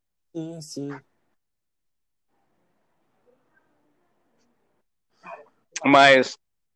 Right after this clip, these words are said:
Speaker 2: a loucura, né? É,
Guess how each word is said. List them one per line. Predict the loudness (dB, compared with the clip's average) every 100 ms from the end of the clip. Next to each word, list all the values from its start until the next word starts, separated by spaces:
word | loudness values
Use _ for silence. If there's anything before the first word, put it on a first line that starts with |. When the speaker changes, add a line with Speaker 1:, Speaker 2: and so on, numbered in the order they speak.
| _ -14 -14 -12 -10 -10 -12 0
Speaker 2:
a | 6
loucura, | 6 6 6 8 8 6
né? | 4 2 0 -12 _ -20 _ _ _ _ _ _ _ _ -8
É, | 0 4 6 6 4 2 0 -4